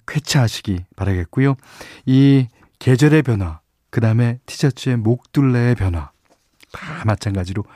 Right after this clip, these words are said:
변하는 겁니다. 예. 자, 삼육사육 번님도요, 쾌차하실 겁니다. 자, 문자와 스마트 라디오 미니로 사용과 신청곡 보내주세요.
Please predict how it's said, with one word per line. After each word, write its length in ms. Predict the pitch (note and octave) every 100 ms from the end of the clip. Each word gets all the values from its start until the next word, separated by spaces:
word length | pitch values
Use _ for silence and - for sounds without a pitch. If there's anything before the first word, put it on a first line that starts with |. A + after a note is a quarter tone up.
| _ -
변하는 380 | A2 A2+ A2+
겁니다. 420 | G2+ F#2 F2+ E2+ F2 -
예. 300 | G2 F#2+ F2 - - -
자, 280 | - G#2+ D#2 _ _ - _ _
삼육사육 720 | - F3 E3+ D#3+ D3+ B2+ -
번님도요, 580 | G#2+ F#2+ F2+ G2 D#3+ E3 _ _ -
쾌차하실 800 | C3 - G2+ D#2 _ - - -
겁니다. 320 | G2+ E2 - - - - - - - - - -
자, 400 | D#3+ D3+ D3 -
문자와 360 | E3+ F3 G3+ F#3+
스마트 300 | G#3 G3 G3
라디오 240 | F3 F3
미니로 380 | D#3+ D3+ D3+ E3+
사용과 320 | F#3+ E3+ D#3
신청곡 400 | - - C3+ C3
보내주세요. 580 | B2+ A#2+ G#2+ - D#3+